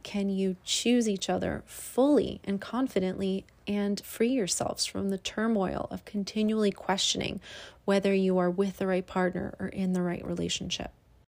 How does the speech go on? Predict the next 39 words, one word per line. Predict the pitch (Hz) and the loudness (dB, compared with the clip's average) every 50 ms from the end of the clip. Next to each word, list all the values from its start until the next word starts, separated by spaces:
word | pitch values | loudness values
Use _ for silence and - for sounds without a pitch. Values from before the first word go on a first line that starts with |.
| _ _ - | _ _ -8
Let's | 233 226 233 247 247 - | -4 -4 -2 -4 -4 0
get | - 233 220 - | 0 0 0 0
practical. | - - - - - - 185 - - - 208 - | -2 -4 -4 -2 -8 -8 -6 -6 -6 -6 -8 -4
Reflect | - 226 214 - - 247 247 254 - - | -2 -2 -2 4 6 6 6 6 4 0
with | 202 196 185 - | -2 -2 0 -2
me. | 185 - - 208 - - _ - | -6 -6 -6 -8 -12 -14 _ -10
What | 202 190 202 240 302 311 302 220 | -6 0 6 6 6 6 6 2
do | 208 240 | 2 4
you | 220 214 208 214 214 | 4 6 4 4 4
need | 202 190 180 180 185 196 226 254 - - _ | 4 2 2 2 2 2 0 -2 -6 -12 _
from | - - - 175 180 180 | -20 -6 -2 -2 0 0
a | 180 | -2
partner? | - - - - - - - - - - 208 | -4 -4 -4 -2 -2 -4 -4 -6 -4 -4 -2
What | 208 208 202 214 226 233 | 2 4 4 4 4 4
are | 269 277 285 277 | 4 4 6 6
the | 254 240 240 | 6 6 4
things | - - 196 196 190 202 - | 4 2 2 2 2 2 2
that | - - | 2 2
are | 190 180 | 2 4
must-haves | 190 190 190 196 202 202 - - - - - - - 196 - | 4 4 4 6 6 4 4 2 0 -2 -2 -2 -2 -4 -2
that | - 202 - | -2 -2 0
you | - 196 196 196 | 2 2 2 2
consider | - - 208 202 202 - - 190 190 190 196 190 - _ | 2 0 0 0 0 0 0 0 0 0 0 -2 -4 _
essential? | 185 180 - - - - - 180 180 180 185 - - - - 185 - _ _ - - - - - - - - - - _ _ _ _ | -4 -2 -2 -2 -2 -2 -2 0 0 -2 -2 -4 -6 -6 -8 -12 -20 _ _ -20 -20 -18 -18 -18 -18 -18 -20 -20 -20 _ _ _ _
What | 202 190 196 | -2 0 2
are | 202 | 2
your | 208 220 240 | 2 2 2
deal | 226 185 - 196 190 226 269 | 0 0 2 2 4 4 6
breakers? | - - - - - - - - - - - - - 214 | 6 6 4 4 2 -2 -4 -4 -4 -6 -8 -8 -6 -2
What | 208 214 233 | 0 2 6
are | 254 277 277 | 6 8 8
those | 262 247 247 240 208 | 8 8 6 6 4
non-negotiables, | 196 185 185 196 226 240 247 240 220 202 - 202 208 233 - - 208 - - - - | 2 2 2 2 2 4 4 4 4 4 6 6 6 6 4 0 -2 -2 -2 -2 0
the | - - | -2 -2
things | - - 226 226 226 - | -2 -2 -2 -2 0 0
that | - - - | 0 0 2
you | 190 208 | 0 0
will | 202 214 214 | 2 2 2
never | 208 202 202 202 208 208 202 202 202 202 202 202 | 4 4 4 6 6 4 6 6 6 6 6 6